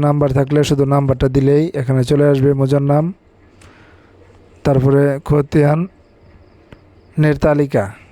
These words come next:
খতিয়ানের তালিকায় আপনার যে খতিয়ান জানা থাকে খতিয়ানের নাম্বার দিবেন, অ-, নয়তোবা অধিকতর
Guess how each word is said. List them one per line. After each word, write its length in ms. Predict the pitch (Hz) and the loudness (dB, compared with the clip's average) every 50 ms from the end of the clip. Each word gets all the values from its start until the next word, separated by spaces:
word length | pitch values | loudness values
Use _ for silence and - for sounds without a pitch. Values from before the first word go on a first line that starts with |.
| _ - - - - - - - - - - | _ -20 -20 -20 -20 -20 -20 -20 -20 -12 -4
খতিয়ানের 420 | - 147 139 135 147 147 147 147 135 151 | -2 -2 0 0 0 0 0 0 0 0
তালিকায় 360 | 147 143 147 139 - 156 147 143 | 0 0 0 0 0 0 0 0
আপনার 180 | 139 143 143 139 135 | 0 0 -2 0 0
যে 60 | 139 131 - | 0 0 0
খতিয়ান 380 | 147 139 139 156 147 147 143 147 143 147 - - - - - - _ _ - 139 | -2 -2 0 0 0 0 0 -2 -4 -8 -12 -18 -20 -20 -20 -20 _ _ -6 -2
জানা 180 | 139 139 143 143 135 - | 0 0 0 0 0 -2
থাকে 240 | 147 143 143 143 156 165 180 185 196 _ _ _ _ _ - | -2 0 0 0 0 0 -2 -6 -12 _ _ _ _ _ -10
খতিয়ানের 400 | - - 143 135 147 143 147 143 143 | -6 -4 0 0 0 0 0 0 0
নাম্বার 200 | 143 143 139 143 135 139 | 0 0 0 0 0 0
দিবেন, 180 | 139 151 160 151 143 | 0 0 2 0 0
অ-, 100 | 143 - - 143 135 | -2 -4 -6 -4 -2
নয়তোবা 420 | 131 131 123 127 151 139 147 160 180 208 - - - - - - - _ - - 156 | 0 0 0 0 0 0 2 0 0 -2 -6 -14 -20 -20 -20 -20 -20 _ -6 -2 0
অধিকতর 520 | 151 139 147 147 139 147 135 139 160 156 | 0 2 0 0 0 0 0 0 0 0